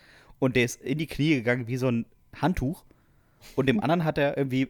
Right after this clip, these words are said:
im Zuschlagen von hinten an die Hand gegriffen, ihn irgendwie die Hand am Handgelenk gedreht und der ist auch so in die Knie gegangen und dann hat die beiden über Treppen so nach draußen geführt, ohne groß was zu erzählen. Da muss ich sagen, Respekt, Alter, in der Situation so,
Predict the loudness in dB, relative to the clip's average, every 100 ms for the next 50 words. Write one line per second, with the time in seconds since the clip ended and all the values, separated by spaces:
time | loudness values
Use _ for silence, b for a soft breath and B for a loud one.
0 | -2 -2 -2 -4 -4 -2 0 0 -2 -2
1 | -2 -4 -4 -2 0 -2 -4 -6 -6 -6
2 | -6 -4 -4 0 0 0 -4 -4 -4 -6
3 | B B -4 0 0 0 -2 -2 -4 -2
4 | -2 -2 -4 -2 -2 0 0 2 0 0
5 | 0 -2 -4 -6 -4 0 2 2 0 -2
6 | -2 0 0 0 2 2 2 -2 -2 0
7 | 0 -4 -2 -2 0 0 0 -2 -4 -4
8 | -8 -8 -6 -6 -8 b b b b -8
9 | 0 2 2 0 -2 -2 -6 -6 -8 -8
10 | -6 -6 -6 -12 _ _ _ _ _ -20
11 | _ _ _ -20 -20 -12 -2 0 0 0
12 | 2 2 -2 -6 -8 -14 -2 0 2 0
13 | 0 -2 0 -2 0 0 0 -2 -2 0
14 | 0 0 0 0 0